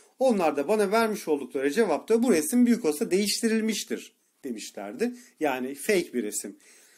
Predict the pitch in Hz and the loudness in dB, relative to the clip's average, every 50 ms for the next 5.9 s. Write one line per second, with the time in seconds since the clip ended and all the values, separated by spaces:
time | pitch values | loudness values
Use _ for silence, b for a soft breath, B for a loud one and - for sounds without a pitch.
0 | b b b b 131 147 170 185 170 - - 185 175 175 170 160 - - 143 131 | b b b b 0 0 0 2 0 -2 -2 0 -2 -2 -2 -4 -2 -2 -2 -2
1 | 120 117 113 110 107 107 110 123 156 165 151 - - 113 - - _ - 196 240 | -2 -4 -6 -6 -6 -8 -4 -2 -2 -2 -2 -4 -8 -8 -10 -10 _ -4 -4 -2
2 | 254 254 240 233 214 214 214 214 208 220 240 214 170 151 160 196 233 226 190 185 | -2 -4 -8 -10 -6 -2 -2 -2 2 4 4 4 6 6 4 4 4 4 4 4
3 | 208 220 214 226 214 214 214 190 - - 127 - - - 226 208 208 202 196 202 | 4 2 0 -2 -2 0 0 -2 -2 -2 -6 -6 -4 -2 0 2 2 2 2 0
4 | 190 202 190 185 180 175 185 190 - 190 165 143 - 123 123 - 220 220 196 214 | -2 -2 -2 -2 -2 -2 -2 -2 0 0 0 0 -2 -6 -10 -8 -8 -2 2 4
5 | 214 208 175 160 151 151 - 151 147 - 214 190 160 156 202 233 240 247 | 4 4 4 0 -2 -2 -2 -6 -4 0 2 2 2 2 2 0 0 -2